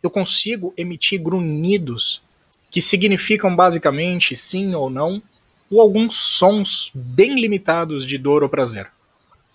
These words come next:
E o mais importante, como os meus braços estão conectados nessa redoma, eu só consigo interagir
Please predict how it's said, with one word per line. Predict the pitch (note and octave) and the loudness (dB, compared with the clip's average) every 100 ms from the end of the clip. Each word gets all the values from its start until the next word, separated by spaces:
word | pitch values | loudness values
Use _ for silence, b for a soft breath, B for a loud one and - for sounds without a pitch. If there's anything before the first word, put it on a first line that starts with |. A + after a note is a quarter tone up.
| _ | _
E | D3 | 0
o | C#3+ | 4
mais | D3+ E3 | 2 2
importante, | E3+ F#3 - A#2 G#2+ - - _ _ _ _ _ _ _ _ _ _ | -4 -4 -4 -8 -8 -12 -12 _ _ _ _ _ _ _ _ _ _
como | - F3 G3 | -6 -4 -4
os | |
meus | F3+ G3 D3+ | -4 -4 -2
braços | C#3 D3 G#3+ - B2 | 2 2 0 -4 -8
estão | A#2 - C#3 | -8 -8 -8
conectados | - B2+ A#2+ _ C#3 F3 D3+ A#2+ | -8 -10 -12 _ -2 -2 -4 -8
nessa | A2+ - | -8 -8
redoma, | A2 A#2 D3+ F3+ - _ _ _ _ | -8 -4 -4 -4 -16 _ _ _ _
eu | D#3+ D#3 | -4 -2
só | - G#3+ | 2 2
consigo | G#3+ F#3 - A3 G3+ | 2 -2 0 0 -2
interagir | E3 D3+ C3+ A#2 B2 F3+ | -6 -4 -4 -6 -6 -6